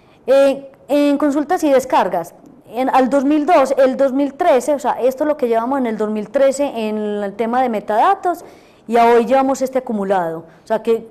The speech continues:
cada vez aumenta más la consulta de los, de los contenidos indexados. Si lo vamos a ver por comunidades,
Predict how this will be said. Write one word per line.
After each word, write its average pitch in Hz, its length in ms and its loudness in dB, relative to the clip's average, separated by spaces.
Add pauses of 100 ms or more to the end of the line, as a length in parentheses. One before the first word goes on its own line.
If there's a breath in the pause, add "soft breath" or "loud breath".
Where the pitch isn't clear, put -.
(120)
cada 233 240 2
vez 330 300 2
aumenta 214 400 -6
más 240 180 -4
la 240 140 -4
consulta 214 580 -10 (380 loud breath)
de 202 160 -2
los, 196 440 -8 (760)
de 208 80 -2
los 196 160 -6
contenidos 202 720 -6
indexados. 180 760 -8 (600 loud breath)
Si - 180 -2
lo 277 80 6
vamos 294 260 4
a 302 80 4
ver 254 180 4
por 349 180 -2
comunidades, 330 840 0